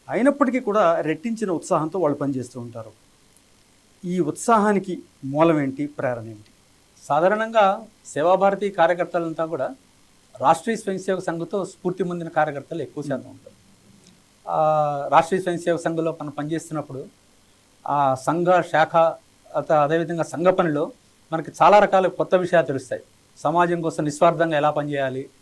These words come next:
Speaker 2: సమాజ హితం కోసంగా సమాజ హితులను ఒక చోటకి ఎలా చేర్చాలి, సజ్జన శక్తి అంటారు. ఆ సజ్జన శక్తిని మనం ఎలా, ఆ,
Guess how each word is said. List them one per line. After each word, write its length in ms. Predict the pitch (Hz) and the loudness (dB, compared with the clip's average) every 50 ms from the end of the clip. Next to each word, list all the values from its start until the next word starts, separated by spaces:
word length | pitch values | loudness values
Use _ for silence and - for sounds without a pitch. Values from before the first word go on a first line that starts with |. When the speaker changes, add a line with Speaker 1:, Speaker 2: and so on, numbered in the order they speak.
| _ _ _ _ _ _ _ - - | _ _ _ _ _ _ _ -4 -2
Speaker 2:
సమాజ 300 | 170 160 170 180 190 196 | 0 2 4 4 4 4
హితం 340 | 175 147 165 - 180 180 | 2 0 2 0 0 0
కోసంగా 600 | 175 180 175 165 175 170 165 160 165 175 180 - - _ _ _ - - - - | 0 0 0 0 0 -2 0 2 0 0 0 -2 -8 _ _ _ -14 -8 -4 -2
సమాజ 320 | 143 170 190 208 214 220 | 2 4 6 6 6 6
హితులను 400 | 196 185 190 185 214 226 233 220 | 6 4 4 2 2 2 2 2
ఒక 160 | 185 165 156 - | 0 0 2 2
చోటకి 200 | 190 190 196 170 | 2 2 4 4
ఎలా 140 | 170 175 175 | 4 4 4
చేర్చాలి, 500 | 165 165 151 - - 147 135 127 135 135 - _ _ _ _ _ _ _ - | 4 2 -2 -2 -2 -2 -2 -4 -6 -12 -18 _ _ _ _ _ _ _ -6
సజ్జన 320 | - 147 147 185 190 190 | -4 0 2 2 2 2
శక్తి 280 | 175 170 - - 151 139 | 0 -4 -8 -6 -6 -6
అంటారు. 240 | 123 120 104 - - _ _ - - | -6 -6 -10 -12 -12 _ _ -6 -4
ఆ 80 | 151 | -2
సజ్జన 320 | 143 - 160 147 180 190 190 | 0 0 0 2 2 2 2
శక్తిని 340 | 190 190 - - 180 175 170 | 0 -4 -6 -6 -6 -6 -4
మనం 220 | 165 156 151 147 | -4 -6 -4 -4
ఎలా, 560 | 143 147 156 156 151 151 147 143 139 135 139 135 - _ _ - | -2 0 0 0 0 -2 -4 -6 -8 -10 -10 -12 -16 _ _ -18
ఆ, 40 | 147 | -16